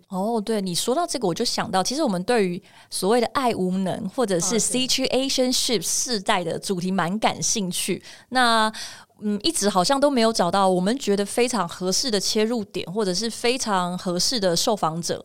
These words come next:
Speaker 1: 然后来让我们处理这个议题，所以这个也是缓慢在进行中，然后我特别印象深刻的一个题目。
Speaker 2: 哦，我们一直都对亲密关系的变化蛮有兴趣的，所以你看，其实像我们第一季跟第二季都有做类似像亲密关系的变化。那为什么爱无能跟 situationship，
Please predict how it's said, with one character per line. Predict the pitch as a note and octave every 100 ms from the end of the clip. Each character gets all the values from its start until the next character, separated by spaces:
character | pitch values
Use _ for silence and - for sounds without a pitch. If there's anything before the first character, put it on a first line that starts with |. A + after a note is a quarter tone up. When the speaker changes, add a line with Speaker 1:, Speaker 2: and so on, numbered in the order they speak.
| _
Speaker 1:
然 | F3
后 | G3
来 | F#3+
让 | G#3+ G#3
我 |
们 | E3 C3+
处 | - F3
理 | E3
这 |
个 | F3+
议 | - D#3+
题， | - -
所 | - G3
以 | F#3+
这 | B3
个 | G#3
也 | E3+
是 | F#3+ G3+
缓 | G3+ F3+
慢 | E3+ G3 F#3
在 | F3+ F3
进 | E3+ G#3+ E3+
行 | - D#3
中， | F3 E3
然 | E3+
后 | G3
我 | F3+
特 | - A#3
别 | F3
印 | F#3 F3
象 | F3
深 | E3 D#3+ D#3+
刻 | F#3+
的 | -
一 | -
个 | -
题 | - - -
目。 | D#3 - _
Speaker 2:
哦， | -
我 | G#3 G3
们 | B3
一 | F4+
直 | A#3+
都 |
对 | A#3+
亲 | A#3+ -
密 | B3
关 | A3+ A3
系 | A3+ G3+
的 |
变 | A#3+ F#3+
化 | F3+ F#3+ D3+ E3+ _ _
蛮 | - F#3+
有 | A3+
兴 | E3+ G3
趣 | E3+ F#3
的， | D3+ D3+
所 | D4
以 |
你 | C4
看， | B3 A#3+
其 | F#3
实 |
像 | F#3+
我 | F#3+
们 | E3
第 | G3+
一 | G3
季 | -
跟 | F3+ F#3+
第 | G3
二 | F#3+
季 | F#3
都 | F3+ G#3
有 |
做 | D#3+ G3+
类 | F3+
似 | F3+ F3
像 | F3
亲 | E3
密 | F3
关 | E3+
系 | E3+
的 |
变 | D#3+ D#3+
化。 | C#3 D#3 - - - -
那 | C#4+
为 | D#4
什 | F4 E3+
么 |
爱 | - C4
无 | G3+ G3
能 | F#3+
跟 | F#3 G#3
situationship， | G3 E3 F3+ F#3 G3+ F3+ G#3+